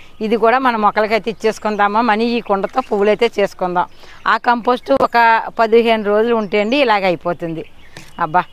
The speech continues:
నాకైతేనండి ఎంత బాగుందో కదా, ఇంత అలా ఎప్పుడూ అవనివ్వలేదు. అబ్బబ్బా, ఎంత బాగుందో. ఇది మనకి ఎక్కడా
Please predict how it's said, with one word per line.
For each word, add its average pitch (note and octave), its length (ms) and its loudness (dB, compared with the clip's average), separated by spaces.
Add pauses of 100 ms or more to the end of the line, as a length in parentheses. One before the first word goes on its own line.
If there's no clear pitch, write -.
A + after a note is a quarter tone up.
(140)
నాకైతేనండి F3+ 640 -4 (100)
ఎంత E3+ 160 -10 (120)
బాగుందో E3 360 -2 (100)
కదా, F#3+ 200 -2 (220)
ఇంత F#3 240 -6
అలా E3+ 140 0 (160)
ఎప్పుడూ F3+ 300 -4
అవనివ్వలేదు. F3+ 560 -4 (800)
అబ్బబ్బా, D#3 360 -6 (600)
ఎంత D3 180 -10 (100)
బాగుందో. F3 460 -2 (920)
ఇది F#3+ 200 -4 (480)
మనకి F3 340 -4 (720)
ఎక్కడా G#3+ 400 -2